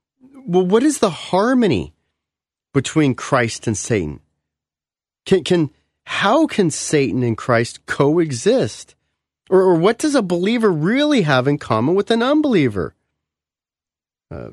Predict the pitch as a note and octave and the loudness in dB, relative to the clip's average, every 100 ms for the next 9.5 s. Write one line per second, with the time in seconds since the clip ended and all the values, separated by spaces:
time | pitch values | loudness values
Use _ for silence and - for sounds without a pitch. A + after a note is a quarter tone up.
0 | - - C3 C3+ C#3 F3+ F#3+ F3 F3 F3 | -12 -4 -2 0 0 2 2 2 2 2
1 | C3+ B2+ D3 F3 - E3 C3+ C3 B2 F3 | 0 0 2 0 0 -2 0 0 0 -2
2 | G#3 - - A#2 G#2 - _ _ _ _ | -6 -8 -2 -2 -2 -6 _ _ _ _
3 | A#2+ A#2 - B2+ B2+ D3 D#3 C#3 - C#3 | -6 -4 0 0 2 2 0 -2 -2 0
4 | B2+ A#2 A2 _ _ - B2 A#2 A2 - | 2 0 -6 _ _ -6 -2 -2 -2 -8
5 | - C#3+ D#3+ G3 G#3+ A3+ C4 D#3+ C#3 C3+ | -2 0 2 2 2 0 0 0 2 0
6 | - - _ D3+ C3+ C3 C#3 G#3 F3+ D#3+ | -2 -12 _ 2 4 2 2 2 2 2
7 | C3 B2 A2+ - A#2+ A2 C3+ A#2+ B2+ A2 | 2 0 -2 -4 -4 -2 0 -2 -2 -2
8 | A#2 B2 - D#3 - - G#3 F#3+ F#2 C2+ | 0 0 -2 -6 -2 0 0 0 -4 -4
9 | F#2+ A#2 - B2 | -2 -2 -2 -4